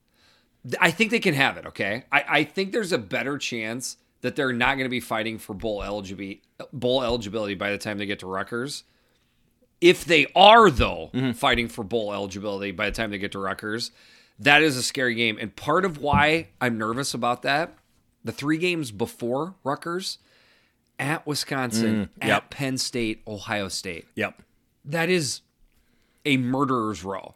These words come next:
Speaker 1: So I would really want to be bowl eligible before I get to my idle week.
Speaker 2: Correct.
Speaker 1: If, if I am Maryland. Over under, six,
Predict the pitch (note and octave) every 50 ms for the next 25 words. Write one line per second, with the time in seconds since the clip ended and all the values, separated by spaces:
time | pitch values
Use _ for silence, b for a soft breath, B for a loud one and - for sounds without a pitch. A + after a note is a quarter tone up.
0 | b b b b b b b b D#3+ E3 D3+ D#3 E3 E3+ E3+ E3+ E3 C3+ B2 A#2
1 | A#2+ B2+ C3+ D3 E3 F#3 F#3+ G3+ G3+ G3 E3+ D3+ D3+ D3+ D3+ C3 - C#3+ A#2+ B2
2 | B2 A2 F#2 G#2 A#2+ B2 A#2+ A2 G#2+ G#2 A2 A2+ A2 B2+ A2+ B2+ B2+ C3+ C#3+ -
3 | _ _ _ _ _ _ _ _ - - - - - - B2+ A#2+ - - B2+ A#2+
4 | A#2 A2+ G#2 G2 A2 A2 G#2 - - A2+ G#2+ G2 F2+ F#2 F#2+ F#2 F#2 F2+ E2 D#2+
5 | - - - - - - - - A2 G2 G2 F#2 - - - _ _ _ - G#2+
6 | F#2+ - - - A2 G2+ - - G#2 G2+ G2 F2+ F2+ F2 E2+ E2 D#2+ E2 E2 E2
7 | E2+ - b b b b b b D#3+ E3+ G#3 B3+ B3+ F#3+ F3+ A#3 A#3 D#3+ B2 A2
8 | G#2 - - - - _ _ _ _ _ _ _ _ - - - _ _ _ _
9 | _ _ _ - - - - B2+ G#2 - - - - - -